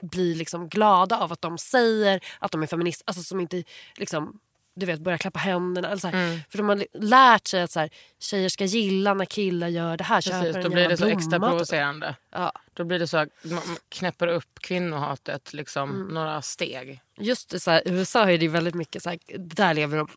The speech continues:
Speaker 1: där de inte kommit långt. Gud, jag är så förkyld! Nittioåtta procent snor skulle jag tippa.
Speaker 2: Vadå, det är inte
Speaker 1: Finns
Speaker 2: pollen?
Speaker 1: Nej.
Speaker 2: Du vet att jag trodde att jag hade pollen i tre veckor, klipp till, hade bihåleinflammation.
Speaker 1: Oj,
Speaker 2: Bihåleinfla-, ja, ja.
Speaker 1: det är väl stor skillnad. Vadå, har du pollen också?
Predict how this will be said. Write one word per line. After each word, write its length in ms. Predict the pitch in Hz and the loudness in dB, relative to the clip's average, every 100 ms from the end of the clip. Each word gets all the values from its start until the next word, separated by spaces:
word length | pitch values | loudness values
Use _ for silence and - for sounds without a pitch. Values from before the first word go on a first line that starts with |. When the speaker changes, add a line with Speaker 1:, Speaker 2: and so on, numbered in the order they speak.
| - | -8
Speaker 1:
där 200 | 196 160 | -2 -2
de 120 | 156 | -4
inte 460 | 165 175 160 _ 208 | -10 -12 -12 _ -12
kommit 280 | 170 165 156 | -10 -12 -12
långt. 140 | - - _ - | -14 -16 _ 2
Gud, 420 | 254 403 254 233 | 6 6 4 4
jag 100 | 220 | 4
är 20 | |
så 140 | 240 | 4
förkyld! 720 | 254 285 - - 415 233 180 _ _ - - - _ _ | 0 -2 2 8 8 6 0 _ _ -16 -16 -16 _ _
Nittioåtta 500 | 233 226 - 196 - | -8 -8 -6 -10 -10
procent 320 | - 170 156 - | -14 -10 -10 -10
snor 280 | - 165 - | -8 -8 -10
skulle 220 | - - | -14 -12
jag 60 | - | -6
tippa. 100 | 214 | 0
Speaker 2:
Vadå, 180 | 208 175 | 2 4
det 100 | 185 | 2
är 20 | |
inte 120 | 156 | -2
Speaker 1:
Finns 140 | 208 185 | 0 4
Speaker 2:
pollen? 520 | 190 131 110 - 147 - _ _ _ _ - | 4 4 -4 -4 -8 -16 _ _ _ _ -8
Speaker 1:
Nej. 420 | 180 165 160 170 180 | -4 -2 -2 -4 -4
Speaker 2:
Du 60 | |
vet 80 | 202 | -6
att 80 | 190 | 0
jag 140 | 208 | 0
trodde 160 | 202 190 | 2 0
att 80 | 185 | 2
jag 60 | |
hade 100 | 175 | 2
pollen 280 | 151 170 165 | 2 0 0
i 40 | |
tre 160 | 160 165 | 2 2
veckor, 320 | 160 147 147 - | 2 2 -2 -2
klipp 360 | - 185 - - | -4 -4 -4 0
till, 300 | 156 139 139 _ _ | 0 0 -6 _ _
hade 360 | - 175 147 147 | 0 0 0 -2
bihåleinflammation. 1300 | 165 160 139 131 127 - 135 127 123 127 127 - | 0 0 -2 -8 -10 -12 -12 -12 -12 -12 -14 -14
Speaker 1:
Oj, 200 | 180 226 151 | -8 -8 -8
Speaker 2:
Bihåleinfla-, 420 | 147 143 - - | -10 -12 -14 -12
ja, 120 | 151 190 | -12 -10
ja. 60 | |
Speaker 1:
det 160 | 208 220 | -10 -8
är 40 | |
väl 140 | 220 208 | -8 -10
stor 340 | - - 202 | -10 -10 -12
skillnad. 360 | - - 73 - | -12 -14 -14 -12
Vadå, 220 | 214 214 | -6 -4
har 220 | 175 240 185 | 0 2 2
du 80 | |
pollen 300 | 151 165 160 - | -2 -8 -6 -10
också? 280 | - - | -12 -12